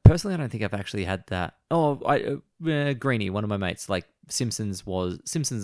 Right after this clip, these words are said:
and Seinfeld were the two things where we just knew at any given moment you could throw something out like that, so you're always excited to see that sort of person. Um,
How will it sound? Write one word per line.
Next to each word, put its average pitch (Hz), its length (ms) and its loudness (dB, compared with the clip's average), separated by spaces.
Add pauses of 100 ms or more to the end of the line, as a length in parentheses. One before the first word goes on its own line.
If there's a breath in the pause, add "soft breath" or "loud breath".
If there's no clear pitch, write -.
(140)
and 90 200 -2
Seinfeld 82 240 -4
were 90 100 -2
the 87 80 -4
two 90 180 -6
things 78 320 -10
where 87 220 -4 (380 soft breath)
we 110 100 -4
just 117 220 -6
knew 95 320 0 (180)
at 135 100 0
any 139 180 2
given 95 200 -2
moment 80 320 -6
you - 60 -10
could 101 100 -8
throw 92 160 -2
something 85 300 -6
out 85 160 -6
like 85 140 -10
that, 85 200 -6
so 104 80 -6
you're 101 200 -2
always 95 500 -2
excited 90 420 -8
to 117 60 -12
see 92 160 -6
that 87 160 -6
sort 95 160 -6
of 85 60 -12
person. 92 280 -6 (640 soft breath)
Um, 107 420 0